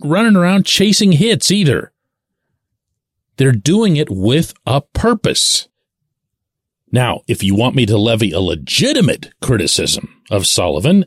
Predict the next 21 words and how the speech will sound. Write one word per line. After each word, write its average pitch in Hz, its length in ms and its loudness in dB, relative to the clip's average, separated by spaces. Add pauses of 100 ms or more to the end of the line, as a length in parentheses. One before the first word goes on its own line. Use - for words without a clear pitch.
(120)
it's 151 260 0
that 170 200 -2
he 220 380 0
has 220 380 -2
someone 110 520 0
like 87 240 -2
that 117 320 -2
currently 131 760 0 (480)
on 123 160 2
his 139 260 2
roster 190 560 0 (220)
and 117 280 0
does 196 280 2
not 196 640 2
utilize 95 720 0
him 78 200 -4
properly, 80 560 -2
and 165 100 2
that's 220 240 0
Drew 208 320 2
O'Connor. 196 560 0